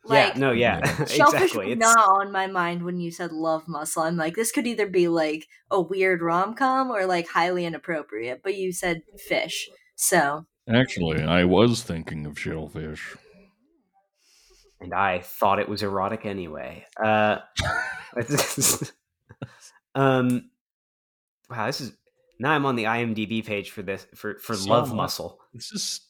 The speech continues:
Speaker 3: dark. This is a really bad spiral we're going down into.
Speaker 1: Yeah, I do this frequently. I'm sorry. Please,
Speaker 2: It's a
Speaker 1: if you
Speaker 2: good
Speaker 1: ever, if you,
Speaker 2: spiral.
Speaker 1: if you ever decide you have more you want to talk about, feel free to, uh,
Speaker 3: Yeah.
Speaker 1: steer us back into, uh,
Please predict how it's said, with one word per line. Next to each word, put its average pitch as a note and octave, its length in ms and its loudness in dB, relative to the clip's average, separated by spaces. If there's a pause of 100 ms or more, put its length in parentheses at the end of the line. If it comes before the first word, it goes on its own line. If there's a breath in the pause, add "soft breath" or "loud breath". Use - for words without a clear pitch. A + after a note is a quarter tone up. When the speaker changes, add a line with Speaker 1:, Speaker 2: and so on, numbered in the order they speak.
(120)
Speaker 3:
dark. A2+ 400 -4
This B2 200 -6
is G#3 180 -6
a D3+ 80 -4
really B2+ 380 -4
bad F2+ 360 -4
spiral E2 540 -10
we're E2 140 -14
going E2 340 -12
down D#2+ 220 -10
into. D#2+ 460 -14
Speaker 1:
Yeah, A#2 300 0
I D#3 80 4
do F#3+ 160 0
this D#3 220 -4
frequently. G#2+ 540 -4
I'm A#2 140 -2
sorry. C3+ 200 -2
Please, E3+ 360 0
Speaker 2:
It's - 20 6
a - 40 10
Speaker 1:
if - 60 2
you D3 60 0
Speaker 2:
good F3+ 80 4
Speaker 1:
ever, A3 160 4
if F3 120 2
you, D#3 100 0
Speaker 2:
spiral. D#3 200 -8 (420)
Speaker 1:
if C3+ 120 -6
you G3+ 80 6
ever A#3+ 120 4
decide D3+ 340 2
you B2+ 80 4
have A#2+ 120 4
more C3 320 4
you B2 140 0
want A#2+ 220 2
to A2+ 60 -6
talk A2 300 2
about, F#2 280 -4
feel D3 220 -2
free C3+ 280 -2
to, A2+ 220 -2
uh, G#2 40 4
Speaker 3:
Yeah. G2+ 60 2
Speaker 1:
steer C3 500 4
us A2+ 140 0
back G#2+ 360 0
into, G#2 360 -6
uh, F#2+ 220 -6